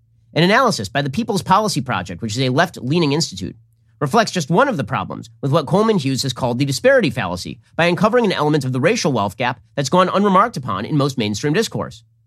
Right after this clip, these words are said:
The gap between the wealthiest ten percent of the white population and the wealthiest ten percent of the black population accounts for seventy-seven point five percent of the total wealth gap. In other words, when you look at the, the average wealth gap, that is a misleading stat,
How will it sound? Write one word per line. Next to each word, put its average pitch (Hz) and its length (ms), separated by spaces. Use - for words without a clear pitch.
The 160 80
gap 208 340
between 165 240
the 160 80
wealthiest 240 440
ten 208 140
percent 175 220
of 156 80
the 143 60
white 180 160
population 101 580
and 160 100
the 170 60
wealthiest 190 360
ten 185 120
percent 165 240
of 135 80
the 120 80
black 247 300
population 104 640
accounts 196 300
for 170 120
seventy-seven 220 920
point 185 260
five 170 300
percent 160 380
of - 140
the 160 80
total 127 260
wealth 226 220
gap. - 260
In 160 100
other 233 140
words, 101 260
when 160 140
you 220 80
look 202 240
at 160 80
the, 135 320
the 117 220
average 147 360
wealth 120 240
gap, 175 260
that 185 100
is 170 100
a 165 200
misleading 175 560
stat, 143 380